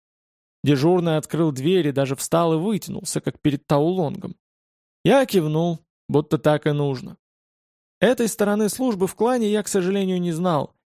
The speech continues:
Не было нужно мне знания, в каком положении для всех остальных клановых я, как глава рода, нахожусь,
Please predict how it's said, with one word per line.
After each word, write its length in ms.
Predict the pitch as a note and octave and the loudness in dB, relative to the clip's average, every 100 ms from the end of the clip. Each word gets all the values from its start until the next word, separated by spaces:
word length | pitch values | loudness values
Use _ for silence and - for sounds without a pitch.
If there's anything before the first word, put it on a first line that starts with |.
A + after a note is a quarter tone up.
| _ _ _ _ - | _ _ _ _ -2
Не 220 | F3+ D4+ | 2 4
было 240 | C4 B3+ B3 | 4 2 0
нужно 380 | C4+ B3+ F3 | 0 0 0
мне 200 | D3+ C3+ B2+ | 0 0 -2
знания, 500 | C#3 F3+ F#3+ D3+ C3 | 0 0 0 -2 -2
в 80 | |
каком 280 | - C3+ D#3 | -4 -2 -2
положении 640 | C#3+ D3+ D3+ D#3 F#3 E3+ | 2 2 2 2 0 0
для 160 | C3+ C#3+ | 0 -2
всех 240 | - D#3+ | 0 -2
остальных 480 | D3+ - D3+ E3 D#3 | -2 0 0 0 -2
клановых 580 | - D3+ D#3+ D3+ C#3+ - | 0 0 2 0 -2 -2
я, 220 | D3 G#3+ | 0 0
как 220 | G3+ C#3+ | -2 -4
глава 320 | B2 D#3 D#3 D3+ | 0 0 2 0
рода, 240 | D3 C3+ | 0 -2
нахожусь, 640 | C#3 - D3+ C#3+ - - | -6 -2 -2 -2 -10 -16